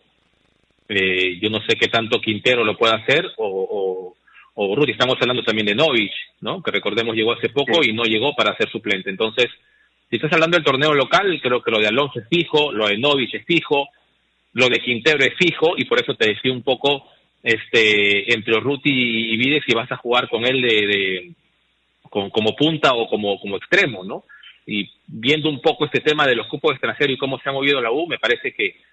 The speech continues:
Speaker 1: que puede utilizarlo un poco como extremo para que Valera sea el punta, hablo del torneo local,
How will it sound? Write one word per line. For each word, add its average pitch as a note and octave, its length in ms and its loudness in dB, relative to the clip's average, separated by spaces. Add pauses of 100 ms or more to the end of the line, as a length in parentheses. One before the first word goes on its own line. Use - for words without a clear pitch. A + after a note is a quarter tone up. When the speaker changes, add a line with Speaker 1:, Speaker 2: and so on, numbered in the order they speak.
(200)
Speaker 1:
que A#2+ 120 2
puede D#3 160 4
utilizarlo B2 440 -2
un A#2 60 -6
poco A#2+ 220 0
como G#2+ 140 -8
extremo C#3+ 360 -2
para G2 180 -2
que G#2+ 140 0
Valera B2 400 2
sea C3 80 -2
el B2 100 -4
punta, C3+ 400 0
hablo C#3 200 2
del B2 80 -4
torneo A#2 260 -4
local, A#2 360 0